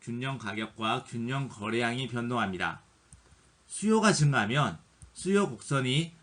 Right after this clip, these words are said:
오른쪽으로 이동하므로 균형 가격과 균형 거래량 모두 증가합니다. 반면 수요가 감소하면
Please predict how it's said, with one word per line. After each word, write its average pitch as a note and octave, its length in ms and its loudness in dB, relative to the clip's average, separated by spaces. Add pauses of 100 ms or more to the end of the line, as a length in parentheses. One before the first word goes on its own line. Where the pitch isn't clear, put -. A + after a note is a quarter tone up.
(160)
오른쪽으로 G3 960 4
이동하므로 B2 720 0 (200)
균형 C3+ 320 0
가격과 A2+ 760 0 (100)
균형 C3 360 -2
거래량 A#2 420 -2
모두 G#2 300 0
증가합니다. G2+ 640 -2 (760)
반면 B2+ 520 2
수요가 C3+ 800 4 (140)
감소하면 C3 800 0